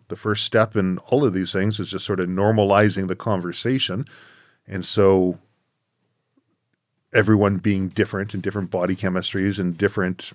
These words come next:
m-, mental makeups and cognitive and resiliencies can start choosing from the, the plethora of different options that are available out there, 'cause maybe psilocybin is great for one and not for another. Maybe talk's great for somebody and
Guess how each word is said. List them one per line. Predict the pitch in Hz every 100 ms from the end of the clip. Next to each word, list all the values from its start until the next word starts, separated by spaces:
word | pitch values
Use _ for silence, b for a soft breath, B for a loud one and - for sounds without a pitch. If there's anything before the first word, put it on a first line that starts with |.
| - -
m-, | 92 92 - 107
mental | 104 104 104
makeups | 95 98 104 110 107 104
and | 90 87 - _
cognitive | - 107 101 95 95 87
and | 82 82 _ _ -
resiliencies | 104 92 104 131 104 90 98 101 - B B B B B B B _ _ _ _ _ _
can | - 110
start | - 107 98
choosing | - 123 113 107 98
from | - 110 98 98 98 87 _ - _ _ _ _ _ _ -
the, | 98 95 92 87
the | 98
plethora | 90 - 110 - 95 104
of | 95
different | 113 104 104
options | 104 120 110 98
that | 98 95
are | 98
available | 98 135 110 90
out | 85
there, | 85 87
'cause | - 82
maybe | 92 95 95
psilocybin | - 98 95 98 95
is | 95
great | - 101
for | -
one | 90 98 127
and | 107 82 80
not | 95 95
for | 101 92
another. | 92 98 131
Maybe | 98 90 98
talk's | - - - -
great | 110 -
for | 113
somebody | 101 104 98 110 143
and | 98